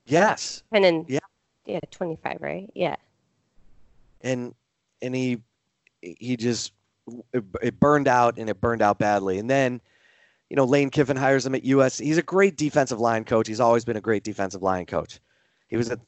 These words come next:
Speaker 1: with the Miami Hurricanes when they were great. And then, you know, um, and then he's at U S C with Lane Kiffin, and, and Lane Kiffin gets fired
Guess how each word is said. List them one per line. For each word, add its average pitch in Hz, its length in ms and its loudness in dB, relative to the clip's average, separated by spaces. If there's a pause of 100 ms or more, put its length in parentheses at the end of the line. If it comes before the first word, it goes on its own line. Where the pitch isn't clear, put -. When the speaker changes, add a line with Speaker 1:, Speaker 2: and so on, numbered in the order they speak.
Speaker 1:
with 113 160 -8
the 113 60 -14
Miami 127 300 4
Hurricanes 110 640 0
when 101 100 -4
they 107 100 -2
were 101 120 0
great. 98 400 0
And 101 180 -6
then, 104 320 -6 (260)
you 110 140 -8
know, 90 240 0 (600)
um, 98 460 0 (540)
and 110 160 -6
then 127 120 2
he's 120 160 -2
at 123 160 -2
U 123 180 6
S 120 100 2
C 160 140 6
with 127 120 2
Lane 123 220 2
Kiffin, 127 400 2
and, 104 320 -2 (280)
and 107 240 -4
Lane 113 240 0
Kiffin 110 520 0 (640)
gets 110 220 -2
fired 131 680 2